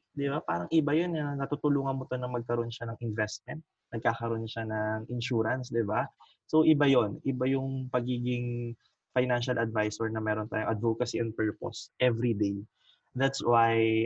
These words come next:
um, right after three months, June, July, August, September, yes, September fifteen, nag-start yung career ko with Sun Life. Wala nang, do-, ano yun, isip-isip, full-time agad ako with Sun Life. Yes.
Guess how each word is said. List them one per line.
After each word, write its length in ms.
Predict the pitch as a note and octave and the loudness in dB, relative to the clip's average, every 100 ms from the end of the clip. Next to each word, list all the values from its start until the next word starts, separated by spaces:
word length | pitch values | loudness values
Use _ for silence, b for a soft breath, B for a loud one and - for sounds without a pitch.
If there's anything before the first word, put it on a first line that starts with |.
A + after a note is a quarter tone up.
| G#2+ | 2
um, 320 | G#2+ G#2+ G#2+ | 2 0 2
right 220 | A#2+ B2+ B2 | 0 0 0
after 640 | A#2 A2+ _ A#2 A2+ A2 G#2+ | 0 0 _ 0 2 2 -2
three 240 | - A#2+ A2 | -4 -2 -2
months, 320 | A#2+ E3 - A2+ | -2 -6 -10 -8
June, 240 | B2 B2 | -6 -4
July, 320 | A2+ A#2 A2+ | -2 0 0
August, 400 | G#2 G#2 G#2 G#2+ | 2 0 -2 -4
September, 640 | A2 - G#2 G#2+ G#2 A2 D3 - | -8 -4 -4 -2 -2 -2 -4 -4
yes, 480 | G#2+ G#2+ C#3+ - | -2 -2 -4 -8
September 720 | - - - G#2+ A2 G#2 G#2+ G#2 | -8 -8 -6 -4 -4 -2 -4 -2
fifteen, 580 | A2+ G#2+ - B2 D3+ E3 - _ _ _ _ - | -6 -6 -8 -6 -6 -8 -12 _ _ _ _ -6
nag-start 480 | A#2+ - - B2 A2+ | -6 -2 2 2 2
yung 160 | A#2 A2 | -4 -2
career 320 | A#2 G#2+ G#2 | 0 0 0
ko 160 | G#2+ G2+ | -2 -2
with 160 | G2+ | -4
Sun 240 | - G2+ G2 | -6 -8 -6
Life. 260 | G2+ G#2 G#2+ _ - | -8 -10 -12 _ 0
Wala 260 | A#2+ B2+ B2+ | 4 4 4
nang, 320 | C3 A#2+ A#2+ - | 0 -4 -8 -4
do-, 160 | A2+ | 0
ano 160 | A#2+ B2+ | 2 2
yun, 220 | D3+ B2 | 0 -2
isip-isip, 640 | A2 A2+ A2+ A2+ A2+ C3+ A#2+ - | -4 -4 -4 -4 -4 -4 -6 0
full-time 400 | A#2 A2 G#2+ G#2+ - | 2 4 2 0 0
agad 240 | G#2 G#2 | 0 0
ako 240 | G2+ G2+ G2 | 0 -4 -4
with 160 | G2 | -4
Sun 240 | F#2+ - F#2+ - | -6 -10 -14 -20
Life. 140 | - _ - | -20 _ -12
Yes. 480 | G2 - - - | -10 -10 -14 -18